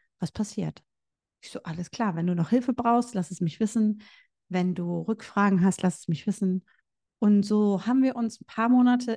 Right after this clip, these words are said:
immer wieder auch hin und her geschrieben für Verständnisfragen, für inhaltliche Fragen, für Sinnfragen, damit die Übersetzung korrekt ist.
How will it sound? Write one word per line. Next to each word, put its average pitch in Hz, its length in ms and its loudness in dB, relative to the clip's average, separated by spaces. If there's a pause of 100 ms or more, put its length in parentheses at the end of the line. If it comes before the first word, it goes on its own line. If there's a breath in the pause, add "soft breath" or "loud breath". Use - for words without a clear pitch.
immer 214 180 2
wieder 202 220 -2
auch 175 100 -8
hin 190 140 -2
und 175 120 -6
her 214 140 -2
geschrieben 226 680 -2
für - 180 -8
Verständnisfragen, 185 1080 -2
für 165 380 -4 (420 soft breath)
inhaltliche 214 600 2
Fragen, 180 600 -4
für 185 120 -6
Sinnfragen, 185 720 -2
damit 175 220 -4
die - 40 -8
Übersetzung 175 520 -4
korrekt 190 420 -4
ist. 196 260 -2